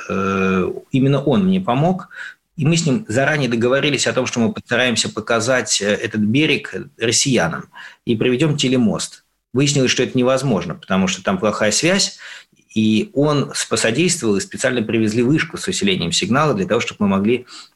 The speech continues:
показать, как же там на берегу Маклая. А зачем я это делал? Да потому что я не представлял, что я смогу еще раз и еще раз вернуться.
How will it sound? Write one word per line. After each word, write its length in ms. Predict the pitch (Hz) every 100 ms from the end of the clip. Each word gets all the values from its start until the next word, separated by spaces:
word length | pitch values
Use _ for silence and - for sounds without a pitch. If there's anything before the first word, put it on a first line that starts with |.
| _
показать, 360 | - 117 123 110
как 160 | 135 120
же 80 |
там 180 | 117 117
на 80 | 117
берегу 300 | 110 110 107
Маклая. 460 | 117 117 104 80 - - -
А 80 | 107
зачем 320 | 131 - 165
я 160 | 143 143
это 140 | 147
делал? 280 | 147 196 151
Да 100 | 113
потому 360 | 110 139 147
что 160 | 147 -
я 160 | 131 139
не 140 | 139
представлял, 520 | 135 123 - 143 165
что 160 | - 113
я 420 | 107 101 98 -
смогу 340 | - 113 117 131
еще 380 | 123 - 147 165
раз 240 | 117 -
и 40 |
еще 260 | 98 - 127
раз 200 | 131 -
вернуться. 480 | 110 92 82 -